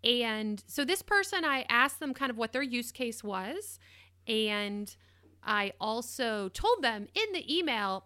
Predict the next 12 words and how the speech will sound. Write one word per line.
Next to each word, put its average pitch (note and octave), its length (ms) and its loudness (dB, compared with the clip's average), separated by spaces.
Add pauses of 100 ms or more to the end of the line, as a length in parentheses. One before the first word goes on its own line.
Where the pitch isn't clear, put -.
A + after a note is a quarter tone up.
that F#3+ 500 -2 (960)
they, F#3+ 720 -4
you A3 140 -4
know, G3 140 0
I G#3 120 2
wasn't A3+ 300 0
gonna G3+ 160 -2
charge F#4+ 300 4
them A#3+ 160 -2
for A3+ 120 -4
development G3+ 500 -2
files. G3 800 -4